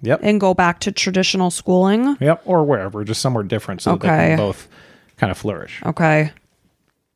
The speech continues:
Speaker 1: So it caused an anger between them 'cause neither of them wanted to be the one to leave the other one.
Speaker 2: Towards each other?
Speaker 1: Yes. So they ended up yelling at each other at school,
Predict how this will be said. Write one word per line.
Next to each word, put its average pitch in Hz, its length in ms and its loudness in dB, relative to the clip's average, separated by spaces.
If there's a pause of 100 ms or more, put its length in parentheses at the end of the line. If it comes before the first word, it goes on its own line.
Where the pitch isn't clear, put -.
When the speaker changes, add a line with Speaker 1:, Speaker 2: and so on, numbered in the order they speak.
(240)
Speaker 1:
So 113 340 4
it 120 140 -4
caused 160 300 2
an 120 120 2
anger 131 280 4
between - 320 -8
them 120 220 -6 (240)
'cause 104 180 2
neither 113 280 4
of 104 80 2
them 101 160 0
wanted 101 220 2
to 104 80 0
be 107 120 4
the 95 100 2
one 98 200 0
to 113 80 0
leave 107 260 2
the 104 120 -2
other 98 160 -4
one. - 240 -10
Speaker 2:
Towards 208 380 4
each 175 220 2
other? 208 440 6 (100)
Speaker 1:
Yes. - 420 -4 (360)
So 95 540 2
they 107 180 2
ended 156 220 6
up 175 120 4
yelling 135 300 6
at 98 80 -2
each 95 160 -4
other 98 200 -2
at 107 160 0
school, - 340 -6